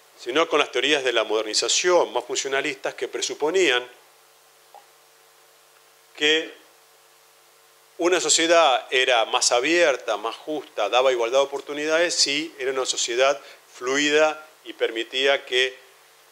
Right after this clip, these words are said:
desde una posición de clase más baja uno llegara a una posición de clase más alta, ¿sí? Entonces,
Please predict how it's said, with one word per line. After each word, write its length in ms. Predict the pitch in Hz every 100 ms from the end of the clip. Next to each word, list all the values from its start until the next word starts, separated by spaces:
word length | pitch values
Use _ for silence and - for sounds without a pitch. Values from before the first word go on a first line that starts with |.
| _ _ _ 117
desde 180 | 120
una 120 | 131 120
posición 280 | 117 147
de 100 | 147
clase 260 | 143 139 131
más 180 | 131 127
baja 400 | 143 139 151 156
uno 220 | 120 117
llegara 340 | - 107 110
a 20 | 113
una 100 | 104
posición 280 | 98 107
de 60 | 104
clase 220 | 98 -
más 180 | 90 -
alta, 260 | - - - - _ -
¿sí? 180 | 110 127
Entonces, 440 | 120 127 127